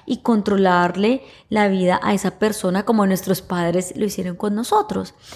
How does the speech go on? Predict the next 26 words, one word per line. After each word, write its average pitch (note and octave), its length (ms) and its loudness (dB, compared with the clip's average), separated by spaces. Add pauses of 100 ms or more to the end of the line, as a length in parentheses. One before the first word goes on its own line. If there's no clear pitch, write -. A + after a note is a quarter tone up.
(500)
Y C4+ 520 4
empezamos C#4 460 2
a D#4+ 60 6
repetir B3 380 0
ciclos, - 500 -10 (140)
¿sí? G3+ 300 -2
Empezamos G3 640 -2
a A3 200 2
vivir G#3+ 500 0
unas G#3+ 260 -2
situaciones F#3 640 -2
que A#3 140 2
no G#3 120 4
entendemos G3 840 2 (260)
porque A3 240 -2
empezamos F#3+ 400 0
a A3+ 60 0
decir, G#3 440 -2
"¿Por G3+ 200 0
qué A3 160 2
siempre A#3+ 360 0
nos B3 200 0
llega F3+ 200 2
la G3+ 80 4
misma E3+ 320 0
pareja? F#3+ 540 -6